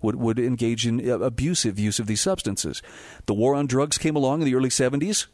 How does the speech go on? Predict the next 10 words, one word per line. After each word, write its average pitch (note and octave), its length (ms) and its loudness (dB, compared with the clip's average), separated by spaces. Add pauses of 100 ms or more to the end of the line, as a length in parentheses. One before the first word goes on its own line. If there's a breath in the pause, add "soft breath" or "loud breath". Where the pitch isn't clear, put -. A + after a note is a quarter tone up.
(1400 soft breath)
and A#2 180 0
then F#3+ 320 2 (460 loud breath)
that C#3 200 2
rate D3 280 2
of E3 80 0
abuse C#3+ 480 0
shifted. G#3+ 640 2 (840)
Not D3 220 2
at E3 100 -2
all. C3+ 520 2